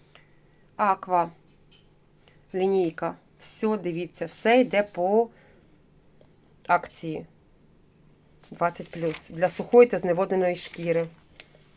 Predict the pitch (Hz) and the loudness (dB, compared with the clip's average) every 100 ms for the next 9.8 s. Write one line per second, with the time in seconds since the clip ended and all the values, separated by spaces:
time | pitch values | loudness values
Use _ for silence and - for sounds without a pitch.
0 | _ _ _ _ _ - 214 202 202 180 | _ _ _ _ _ -6 0 0 -2 -6
1 | 180 180 185 208 226 226 202 170 165 160 | -2 0 4 6 6 6 4 2 0 0
2 | 160 _ _ _ _ _ _ _ _ _ | -6 _ _ _ _ _ _ _ _ _
3 | - - 220 220 185 220 196 180 175 180 | -12 -2 0 2 4 4 6 4 4 0
4 | 180 208 214 208 202 185 180 - - - | 0 -2 0 -2 0 -2 -4 -12 -20 -20
5 | - - 214 269 262 196 220 220 190 185 | -8 0 4 6 4 2 -2 -2 -2 0
6 | 180 202 208 254 254 254 - - - 247 | 0 0 2 4 4 2 -8 -18 -2 0
7 | 247 220 214 - 208 208 190 185 185 180 | 6 6 6 0 -4 2 4 6 6 6
8 | 180 185 185 175 180 185 175 170 - 214 | 4 0 -2 -2 -2 0 -2 -4 -6 2
9 | 262 240 247 247 214 196 190 180 | 4 8 6 6 4 2 2 2